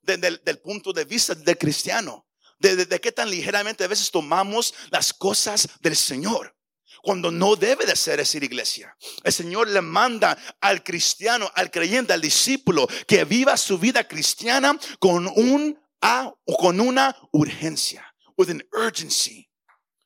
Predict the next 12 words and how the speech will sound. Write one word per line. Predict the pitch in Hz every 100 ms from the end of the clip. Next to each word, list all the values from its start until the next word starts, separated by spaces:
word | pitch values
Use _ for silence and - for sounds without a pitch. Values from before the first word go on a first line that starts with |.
| -
Porque | 170 170
tú | - 254 269
nunca | 285 277 -
sabes. | - 269 330 320 - - - _ _ _
No | 202 247
nomás... | 269 285 - - _ _ -
cuál, | 214 254 226
cuál | 190 233
día | 240
el | 240
Señor | 196 220 202
vendrá, | 190 170 254 208